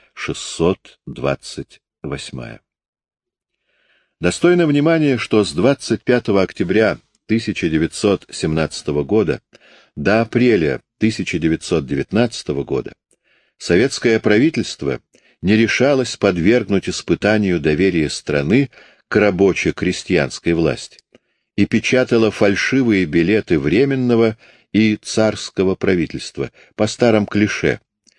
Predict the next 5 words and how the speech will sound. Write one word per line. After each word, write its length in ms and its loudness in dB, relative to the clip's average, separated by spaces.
со 200 -2
старыми 480 2
годами, 580 0
дублируя 600 4
нумерацию 800 -2